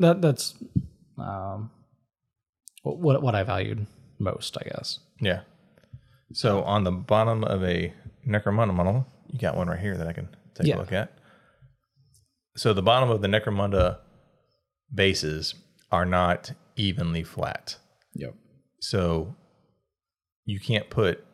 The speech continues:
Speaker 2: a normal magnet that you'd put under a forty K model in here. Like, you can take a,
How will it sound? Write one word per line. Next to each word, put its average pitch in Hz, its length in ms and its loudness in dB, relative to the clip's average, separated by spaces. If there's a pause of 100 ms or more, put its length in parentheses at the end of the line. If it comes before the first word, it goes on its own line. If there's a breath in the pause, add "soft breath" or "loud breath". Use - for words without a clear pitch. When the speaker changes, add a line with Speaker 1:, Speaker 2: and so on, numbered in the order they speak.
(220)
Speaker 2:
a 90 80 0
normal 92 640 -2 (100)
magnet 85 540 0
that - 80 -16
you'd 82 240 -2
put - 260 -6
under 82 240 -2
a 82 60 -6
forty 85 220 -4
K 85 160 -2
model 80 260 -4
in 87 80 -8
here. 82 300 -8
Like, 87 120 -4
you 95 80 -6
can 101 80 -2
take 90 200 0
a, 82 80 0